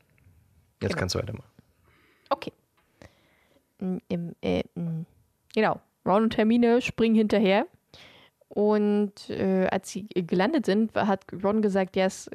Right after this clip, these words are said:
Speaker 2: Gott sei Dank sind hier die Pflanzen.“ Und Hermine schreit auch, „Wie Gott sei Dank?“ Weil, äh, Ron und Harry wurden schon von diesen Pflanzen umwickelt. Hermine hat's noch gerade so geschafft, sich zu befreien. Ich frag mich nur, wo sie hingegangen ist. Also ist, landen die irgendwie auf die Pflanzen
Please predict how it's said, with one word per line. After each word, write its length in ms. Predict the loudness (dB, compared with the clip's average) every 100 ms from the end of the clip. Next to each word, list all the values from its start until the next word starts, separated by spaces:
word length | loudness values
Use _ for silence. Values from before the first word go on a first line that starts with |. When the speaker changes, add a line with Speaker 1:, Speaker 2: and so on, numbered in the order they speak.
| -6
Speaker 2:
Gott 160 | -2 0
sei 140 | 2
Dank 180 | 2 2
sind 100 | 2
hier 100 | 2
die 100 | 2
Pflanzen.“ 520 | 0 0 0 0 0 0
Und 240 | 0 0
Hermine 240 | 0 2 0
schreit 200 | 0 0
auch, 140 | 0 2
„Wie 160 | 4
Gott 240 | 6 4 4
sei 120 | 4
Dank?“ 360 | 4 2 0 -4 -12 -20 -4
Weil, 400 | 2 4 6 4 2
äh, 180 | 2 2
Ron 280 | 2 2
und 200 | -2 -2 0
Harry 320 | 2 2 0
wurden 280 | 0 -2 -2
schon 240 | 0 0 0
von 240 | 0 2
diesen 280 | 2 2 0
Pflanzen 760 | -2 0 0 -2 -2 -2 -2
umwickelt. 1000 | -2 -2 -2 -4 -4 -2 0 0 0 -4 -20 -20 -20 -20 _
Hermine 500 | 0 2 2 2 2
hat's 220 | 0 -2
noch 140 | -6
gerade 240 | -2 0 2
so 100 | 2
geschafft, 360 | 0 0 -2 -2
sich 120 | -4
zu 100 | -2
befreien. 380 | -2 0 0 0
Ich 120 | 0
frag 220 | -2 0
mich 80 | 2
nur, 180 | 4 4
wo 80 | 2
sie 140 | 2
hingegangen 640 | 2 2 2 2 0 0 0
ist. 240 | -2 -2
Also 160 | -2 0
ist, 260 | -2 -4 -12 -8 0
landen 460 | 2 2 2 2
die 140 | 2 2
irgendwie 420 | 0 -2 0 0
auf 160 | 0
die 140 | 0 -4
Pflanzen 560 | 0 2 2 -2 0